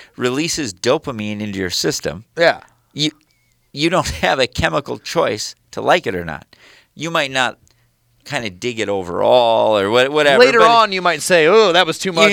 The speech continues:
Speaker 1: need
Speaker 2: or
Speaker 1: to,
Speaker 2: whatever, but
Speaker 1: yeah,
Speaker 2: yeah.
Speaker 1: or, or not. It's generally gonna be a mental issue that makes you not like it.
Speaker 2: Yeah, I feel like you can have, like, a bad time on, like,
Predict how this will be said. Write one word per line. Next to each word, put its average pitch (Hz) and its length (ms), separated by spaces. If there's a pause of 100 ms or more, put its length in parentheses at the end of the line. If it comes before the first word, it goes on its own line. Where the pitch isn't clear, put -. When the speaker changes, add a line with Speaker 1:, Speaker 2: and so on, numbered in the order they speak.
Speaker 1:
need - 20
Speaker 2:
or 160 40
Speaker 1:
to, 143 60
Speaker 2:
whatever, 147 360
but 262 100
Speaker 1:
yeah, 156 360
Speaker 2:
yeah. 139 80
Speaker 1:
or, 151 180
or 156 160 (140)
not. 160 420 (480)
It's 170 420
generally 190 280
gonna 143 140
be 135 100
a 120 40
mental 131 520
issue 95 320
that 90 160
makes 104 260
you 107 60
not 87 240
like 78 260
it. - 80
Speaker 2:
Yeah, 285 200
I 262 40
feel 320 100
like 240 80
you 294 80
can 330 80
have, 311 80
like, 247 100
a 202 60
bad 180 480
time 175 280
on, 123 300
like, 127 160